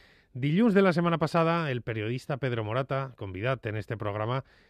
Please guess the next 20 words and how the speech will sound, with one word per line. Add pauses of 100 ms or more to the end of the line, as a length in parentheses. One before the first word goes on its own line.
(120)
deia
que
el
Consell
ha
triat
este
camí
de
la
caducitat
de
l'ate,
però
que,
segons
les
seues
fonts
jurídiques,